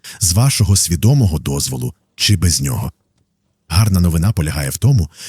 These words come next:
що відтепер ви можете вибирати формувати це майбутнє з мудрістю.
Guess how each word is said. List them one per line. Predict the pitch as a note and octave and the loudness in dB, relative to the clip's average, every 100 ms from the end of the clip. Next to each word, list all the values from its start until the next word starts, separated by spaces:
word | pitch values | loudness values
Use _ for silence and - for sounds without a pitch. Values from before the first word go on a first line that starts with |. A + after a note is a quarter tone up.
| - | -12
що | - G#2+ | -2 0
відтепер | G2 F3 - E3 C#3+ - F#2+ | 2 0 0 -2 -2 -6 -8
ви | D2+ F#2 | -2 2
можете | E3 C3 D3 C3 | 4 6 4 2
вибирати | F#2 D#2 E2+ F2 G2+ | -2 -2 -2 -2 -2
формувати | - F2 D#2 D#2 D#2 | -2 -2 -2 -4 -4
це | - D3+ | -4 -4
майбутнє | C3+ - E2+ - D#3+ | -4 -4 -4 0 0
з | C#3 | 2
мудрістю. | A2 F2 - - - - | 2 2 -2 -6 -6 -8